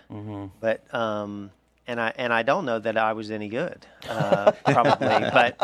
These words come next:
Speaker 2: but, but he was super encouraging, and that,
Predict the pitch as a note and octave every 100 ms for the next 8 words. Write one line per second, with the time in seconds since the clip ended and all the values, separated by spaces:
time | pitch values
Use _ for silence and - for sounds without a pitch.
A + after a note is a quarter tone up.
0 | C3+ C3+ B2 C3+ - C#3+ B2 C#3+ F3+ D3+
1 | - D#3+ D3+ C#3+ B2 C#3 B2 A#2+ A2 A#2
2 | A#2 A2+ A2 A#2 A2 G#2+ G#2+ A#2+ B2+